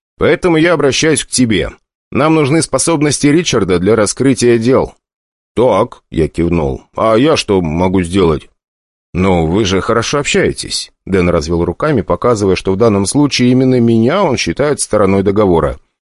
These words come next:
«Ты уговорил его сюда приехать?»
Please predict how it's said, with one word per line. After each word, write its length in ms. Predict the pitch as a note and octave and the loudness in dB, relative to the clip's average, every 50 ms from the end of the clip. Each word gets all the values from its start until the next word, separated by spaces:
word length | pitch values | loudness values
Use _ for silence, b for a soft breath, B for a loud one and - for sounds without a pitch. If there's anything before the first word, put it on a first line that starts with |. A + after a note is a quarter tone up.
| _ _ - - - | _ _ -18 -16 -12
«Ты 220 | - - E2+ B2 D#3+ | -6 -2 0 2 2
уговорил 520 | F3+ E3 D3+ D#3+ D#3+ F3+ F3+ E3 C#3 F#2 | 2 2 0 0 0 0 0 0 0 2
его 220 | - A2+ G#2+ G2+ F#2 | 2 2 2 0 0
сюда 320 | - A#2 A2 G2 D#2+ D2+ | -2 -2 0 0 0 0
приехать?» 680 | - G#2+ B2+ D3 A2+ B1 - - - - - - - | -2 -2 -2 0 -2 -2 -4 -8 -12 -12 -14 -14 -16